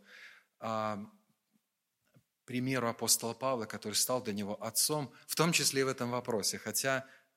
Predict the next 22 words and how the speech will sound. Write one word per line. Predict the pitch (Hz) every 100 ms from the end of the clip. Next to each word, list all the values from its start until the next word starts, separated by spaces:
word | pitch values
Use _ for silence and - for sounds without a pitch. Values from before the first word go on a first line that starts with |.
| _ _
мог | 120 123 151
бы | 139
совсем | - 131 - 156
другой, | 135 131 123 131 127 - - - - _
а, | - 104 104
путь | 104 - 120
жизни | 110 135 120 101
избрать. | 98 90 90 90 107
Но | 117
вот | 110
Тимофей | - 107 113 - 131 120
в | 107
этом | 113 110 107 -
был, | 110 107 104 - _ _ _ _ -
старался | - 104 107 110 110
жить | 113 110
под | - 104 -
копирку, | - 117 - 120 107 - 85 - _ _ -
а, | 95 92 95
как | 104 107
апостол | 98 104 - 104
Павел. | - 104 92 95